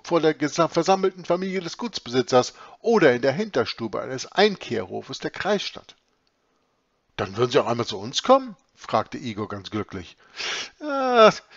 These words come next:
das kann ich noch nicht versprechen“, antwortete der Alte bedächtig. „Da müsste man erst mal abwarten, wie sich bei euch die Sache macht.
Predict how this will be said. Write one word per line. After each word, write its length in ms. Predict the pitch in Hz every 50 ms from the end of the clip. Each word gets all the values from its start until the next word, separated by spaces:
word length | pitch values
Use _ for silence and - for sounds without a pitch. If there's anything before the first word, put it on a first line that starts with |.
| - _ -
das 320 | 214 175 - - - -
kann 240 | - - 160 156 135
ich 100 | 120 113
noch 140 | 117 113 113
nicht 160 | 113 110 -
versprechen“, 600 | - 113 107 - - - 127 120 98 - 95 82 _ - -
antwortete 580 | - 107 95 - 104 104 101 110 104 95 110 101
der 140 | 110 113
Alte 220 | 113 113 113 - 113
bedächtig. 560 | 101 117 110 120 120 104 - 143 135 - - - - - - - - - - _ _ - - -
„Da 140 | 185 170 185
müsste 320 | 202 208 196 - - 208
man 220 | 196 196 196 190
erst 260 | 190 190 196 185 - 196
mal 60 | 180
abwarten, 720 | - - 170 - - - - 165 170 165 - - 165 156 131
wie 120 | 160 170
sich 220 | 156 143 165 - -
bei 100 | - -
euch 260 | - 175 180 165 -
die 100 | - 170
Sache 260 | 147 175 165 170 180
macht. 380 | 190 226 208 156 117 - -